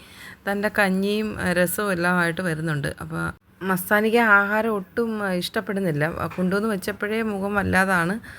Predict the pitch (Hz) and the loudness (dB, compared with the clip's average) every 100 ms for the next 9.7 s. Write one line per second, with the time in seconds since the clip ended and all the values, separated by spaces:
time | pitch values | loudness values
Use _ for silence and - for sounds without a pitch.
0 | - - 190 202 180 185 190 202 233 196 | -14 -8 -2 2 2 4 2 2 -2 0
1 | 190 202 196 190 185 - 180 196 208 202 | 0 0 0 0 -2 -2 0 0 -2 -2
2 | 208 202 202 - - - - 175 175 185 | 0 0 -4 -10 -20 -20 -8 0 2 2
3 | 214 240 254 - 180 175 196 185 196 - | 2 2 0 0 -2 -2 -2 -2 -2 -4
4 | 220 226 226 208 165 160 196 196 208 - | -2 0 0 0 -2 -2 -2 -4 -6 -4
5 | 185 175 165 180 185 190 156 147 151 - | 0 0 0 0 0 0 0 -2 -4 -10
6 | - - 196 220 214 196 202 233 202 214 | -20 -10 -4 2 2 2 -2 -4 -2 -4
7 | 208 - - - - - - - - _ | -6 -10 -20 -20 -20 -20 -20 -20 -20 _
8 | - - 185 180 202 208 226 220 214 220 | -18 -6 -4 -2 0 2 2 0 0 0
9 | 202 196 233 - 208 214 | -2 0 -2 -2 -4 0